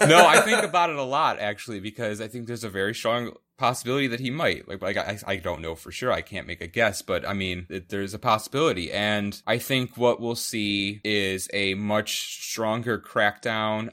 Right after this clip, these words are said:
Speaker 2: on any kind of left-wing activity. And for this context, when I say left, left-wing activity, I just mean any activity that is in disagreement with Trump, because that is what Trump considers left-wing, um, which is the sign of a fascist, in,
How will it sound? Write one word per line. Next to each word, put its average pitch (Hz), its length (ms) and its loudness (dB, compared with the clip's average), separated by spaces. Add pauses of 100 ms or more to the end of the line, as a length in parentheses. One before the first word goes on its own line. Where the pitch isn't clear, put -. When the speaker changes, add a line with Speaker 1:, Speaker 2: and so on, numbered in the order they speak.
Speaker 2:
on 87 720 -4
any 101 300 -2
kind 101 360 -4
of 90 240 -8 (120)
left-wing 104 580 -2
activity. 107 580 -4
And 98 240 -4
for 104 240 -8
this 110 220 -2
context, 101 640 -4
when 104 80 -4
I 95 120 -2
say 92 160 -6
left, 98 300 -2 (280)
left-wing 107 440 -2
activity, 95 680 -4 (260)
I 170 140 4
just 151 200 -4
mean 117 140 -4
any 113 300 0
activity 98 460 -4
that 92 300 2
is 95 340 -4
in 95 200 -8
disagreement 90 600 -8
with 80 120 -16
Trump, - 340 -4
because 98 280 -10
that 92 120 0
is 87 220 -6
what 85 220 -12
Trump - 340 -4
considers 85 720 -6 (100)
left-wing, 90 600 -6
um, 92 460 0
which 123 240 -2
is 120 120 -2
the 104 100 -4
sign 98 420 0
of 85 160 -6
a 78 60 -8
fascist, 80 580 -8
in, 82 180 -16